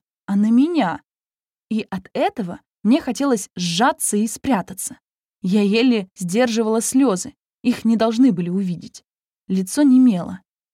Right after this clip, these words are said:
Мимо меня проходили коллеги. Кто-то спрашивал, почему я стою. Я позвонила Оксане Витальевне, которая отправила меня с извещением, попросила вызволить меня. Она пришла через десять минут моего позора.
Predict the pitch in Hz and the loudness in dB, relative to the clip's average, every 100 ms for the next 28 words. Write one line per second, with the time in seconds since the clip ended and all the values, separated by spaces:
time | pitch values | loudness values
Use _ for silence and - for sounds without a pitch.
0 | _ _ _ _ - 240 277 247 233 226 | _ _ _ _ 2 4 6 6 4 4
1 | 240 247 196 196 240 233 - 196 180 226 | 0 -2 -4 -2 0 0 -2 -2 0 -2
2 | 180 202 _ _ - 254 247 196 196 220 | -4 -10 _ _ -8 -6 -4 -6 -4 -2
3 | 233 208 196 190 - 208 233 190 - 196 | -2 -4 -6 -6 -2 0 0 -2 -4 -4
4 | 175 208 - _ _ _ - 226 349 247 | -4 -6 -8 _ _ _ 0 0 2 -2
5 | 202 240 311 202 - 247 277 277 262 202 | 0 2 2 0 -2 2 2 2 0 -2
6 | 175 170 175 _ _ - 196 233 226 - | -2 -4 -8 _ _ -8 -2 0 0 -2
7 | 190 - 240 202 185 175 185 269 277 208 | -6 -2 0 0 -2 0 0 2 0 -2
8 | 202 233 - 180 - 90 - 202 190 185 | -4 -4 -4 -4 -6 -12 -8 -6 -4 -4
9 | - 392 277 262 233 226 202 220 208 185 | -2 -2 0 0 0 -2 -2 -2 -2 -4
10 | 185 _ _ _ - 202 269 202 185 196 | -8 _ _ _ -2 0 0 -2 -6 -2
11 | 254 - 196 185 175 214 180 - 180 220 | -2 -2 -4 -4 -6 -8 -8 -4 -2 0
12 | 277 180 175 202 - 196 175 165 - | -2 -4 -6 -8 -8 -6 -6 -8 -12